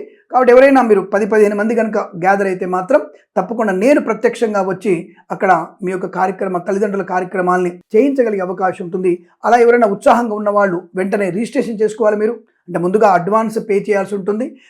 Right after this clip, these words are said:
మిగతా వివరాల కొరకు తప్పకుండా మీరు ఆఫీస్ నెంబర్ కాల్ చేస్తే నా పర్సనల్ నెంబర్ ఇస్తారు, నా నెంబర్తో మీరు కాంటాక్ట్ అవ్వచ్చును. ఆ విషయాన్ని గమనించుకోండి. తప్పకుండా ఎవరైనా సరే పది రోజుల ముందు అంటే దాదాపుగా నాకు ఏడు ఎనిమిది తేదీలలో, జనవరి ఏడు ఎనిమిది తేదీలలో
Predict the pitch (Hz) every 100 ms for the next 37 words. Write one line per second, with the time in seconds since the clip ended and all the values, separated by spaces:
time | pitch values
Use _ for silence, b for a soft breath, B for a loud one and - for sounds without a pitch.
0 | - 214 294 294 269 247 240 233 233 214
1 | 220 196 202 214 202 202 180 - _ 202
2 | 214 226 233 208 214 196 185 202 226 196
3 | - 180 214 208 190 185 226 392 b b
4 | 202 175 185 180 185 175 170 190 196 208
5 | 214 214 220 262 - _ _ - 170 170
6 | 214 185 185 226 254 202 240 247 262 254
7 | _ - 220 247 226 226 247 240 226 185
8 | 208 247 247 208 208 202 185 190 208 185
9 | 202 220 202 220 220 220 294 403 - -
10 | 202 240 269 240 233 226 214 202 196 175
11 | - 160 190 240 240 202 202 214 226 202
12 | 202 190 190 185 185 202 165